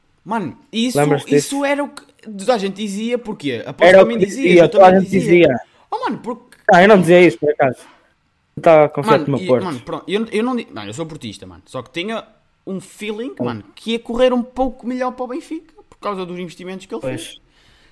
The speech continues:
Speaker 1: Se bem que
Speaker 2: Mas, mas eu acho que ninguém, ninguém tava à espera como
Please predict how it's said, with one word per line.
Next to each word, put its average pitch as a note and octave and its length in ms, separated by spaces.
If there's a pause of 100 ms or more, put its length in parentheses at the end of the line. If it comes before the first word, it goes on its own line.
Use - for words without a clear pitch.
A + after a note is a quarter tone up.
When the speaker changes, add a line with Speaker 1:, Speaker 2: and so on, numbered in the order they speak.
Speaker 1:
Se - 180
bem G#3 220
que A#3 520
Speaker 2:
Mas, D3 160 (280)
mas E3+ 240
eu - 320
acho D#3+ 180
que E3 60
ninguém, D#3 240
ninguém D#3 220
tava D#3 220
à D3 40
espera D3+ 340
como E3 380